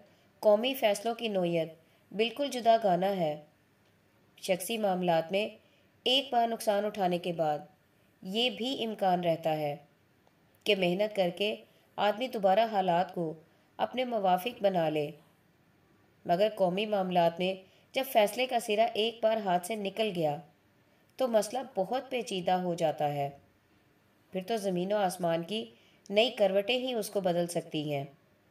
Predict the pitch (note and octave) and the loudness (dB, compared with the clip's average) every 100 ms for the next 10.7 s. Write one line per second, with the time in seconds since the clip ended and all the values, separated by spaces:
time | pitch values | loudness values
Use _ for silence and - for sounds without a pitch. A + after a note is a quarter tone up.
0 | _ _ _ _ _ _ _ - B3 B3+ | _ _ _ _ _ _ _ -4 -2 0
1 | C#4+ C#4+ A#3 A#3+ B3 C4+ C4 - A3 A#3+ | -2 0 -2 -2 -6 -8 -4 -2 0 -2
2 | A#3+ G#3 F3 D#3+ D#3 D3 - _ _ _ | -2 0 0 0 -4 -6 -12 _ _ _
3 | _ _ _ _ - F3 A3+ A3+ B3+ A#3+ | _ _ _ _ -12 -6 -4 -4 -4 0
4 | G3+ G#3+ A3 G#3+ G3 F3+ F#3+ F#3+ F#3+ F3+ | 0 0 -2 0 0 2 0 2 2 2
5 | G3 - _ _ _ _ - A#3+ G#3+ F#3+ | -2 -6 _ _ _ _ -6 -4 0 4
6 | G3 A3 A3 G#3+ G3+ G#3+ G#3+ F#3+ G3+ G3 | 4 2 -4 -2 0 0 0 -2 -2 -2
7 | G3+ F#3+ G#3+ B3 - _ _ F3+ F3+ A#3+ | -2 -2 -2 -4 -12 _ _ -2 4 4
8 | B3+ G3 F#3 D#3 D#3 - _ _ _ - | 4 0 -2 -4 -6 -14 _ _ _ -20
9 | _ _ _ _ _ _ _ - G3 A3 | _ _ _ _ _ _ _ -8 0 2
10 | A3 D4+ A#3 B3 A3+ F3 E3 | 2 -2 0 0 2 0 0